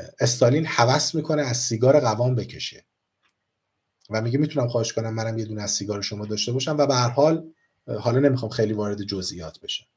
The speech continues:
نهایتاً بعد از مذاکراتی که شکل می‌گیره، استالین میگه که «شما چی می‌خواید از من؟» در اون زمان تا نزدیکی‌های قزوین قوای روس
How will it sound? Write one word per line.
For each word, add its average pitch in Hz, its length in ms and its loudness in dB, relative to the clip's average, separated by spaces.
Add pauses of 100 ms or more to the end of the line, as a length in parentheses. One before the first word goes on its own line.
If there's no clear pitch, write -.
(640)
نهایتاً 147 640 4
بعد 180 240 2
از 180 120 0
مذاکراتی 139 680 0
که 135 100 -6
شکل 123 320 -4
می‌گیره، 123 280 0
استالین 143 400 0
میگه 139 220 -2
که 147 120 -8
«شما 139 240 -2
چی 151 200 0
می‌خواید 90 360 -2
از - 240 -12
من؟» - 140 -20 (880)
در 135 280 6
اون 180 200 6
زمان 151 480 0
تا 139 120 2
نزدیکی‌های 131 960 0
قزوین 131 960 0 (180)
قوای 131 380 6
روس 147 500 -2